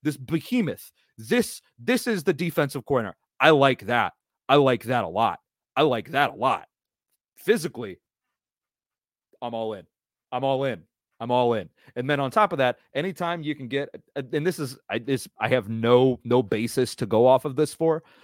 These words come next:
but if you can get a defensive coordinator, uh, to be a posi-, to downgrade to a position coach, I'll take that. If you can get a head coach to downgrade to a coordinator, I'll take that as well. That's just a general rule of thumb for me. There's no basis on that.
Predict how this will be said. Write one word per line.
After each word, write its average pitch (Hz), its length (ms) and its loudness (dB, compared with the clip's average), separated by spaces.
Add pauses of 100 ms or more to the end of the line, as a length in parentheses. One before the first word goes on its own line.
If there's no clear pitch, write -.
(140)
but 135 100 -2
if 131 60 -4
you 175 80 0
can 151 100 -4
get 135 100 2
a 127 60 -2
defensive 123 560 -4
coordinator, 131 580 -2 (240)
uh, 107 460 0
to 135 80 -4
be 113 160 0
a 110 40 0
posi-, 101 440 -8
to 107 140 2
downgrade 113 560 0
to 127 100 2
a 117 60 2
position 110 440 -6
coach, 127 340 -2 (440)
I'll 165 80 -2
take 117 240 -4
that. 120 220 0 (200)
If 120 100 -4
you 127 60 -2
can 127 60 -4
get 123 120 6
a 110 60 2
head 117 220 2
coach 131 340 2 (220)
to 131 100 2
downgrade 117 580 2
to 117 140 0
a 110 60 -2
coordinator, 131 560 0 (280)
I'll 117 120 -2
take 117 240 -2
that 104 140 0
as 98 100 -8
well. 95 260 -4 (240)
That's 170 200 0
just 165 200 -2
a 147 60 -2
general 127 480 0
rule 127 240 2
of 110 80 -4
thumb 120 200 -2
for 131 120 -4
me. 127 260 -4
There's 113 160 -4
no 110 140 0
basis 107 480 -6
on 131 160 2
that. 139 180 0